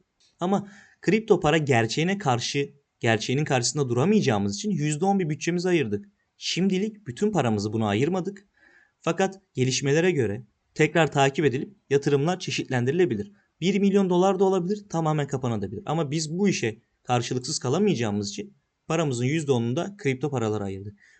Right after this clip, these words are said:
Bu yatırım sepet mantığı şu anki konjektüre göre yapılmıştır. Buradan altı ay veya bir sene sonra mutlaka güncellenmesi, oranların güncellenmesi gerekiyor. Bu yüzden kanalımızı takipte kalırsanız, bizlere destek olup ailecek büyümemize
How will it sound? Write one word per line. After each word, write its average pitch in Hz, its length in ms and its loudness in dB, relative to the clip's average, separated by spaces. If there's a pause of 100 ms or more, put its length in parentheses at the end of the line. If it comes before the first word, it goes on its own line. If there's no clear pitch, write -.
(200)
Bu 196 340 -2 (180)
yatırım 156 300 0
sepet 196 320 -4
mantığı 170 340 -2
şu 180 220 -2
anki 185 260 -2
konjektüre 147 560 0
göre 117 200 2
yapılmıştır. 101 580 -10 (260)
Buradan 147 280 0
altı 131 340 0
ay 185 120 2
veya 113 220 0
bir 175 120 0
sene 160 240 -2
sonra 151 220 -4
mutlaka 202 480 -2
güncellenmesi, 120 840 0
oranların 123 640 -2 (180)
güncellenmesi 120 680 0
gerekiyor. 95 360 -8 (260)
Bu 196 140 -2
yüzden 180 220 0
kanalımızı 143 460 -2
takipte 143 480 -2
kalırsanız, 147 580 -2 (280)
bizlere 139 340 2
destek 131 300 -2
olup 127 200 -2
ailecek 147 440 -2
büyümemize 123 580 -2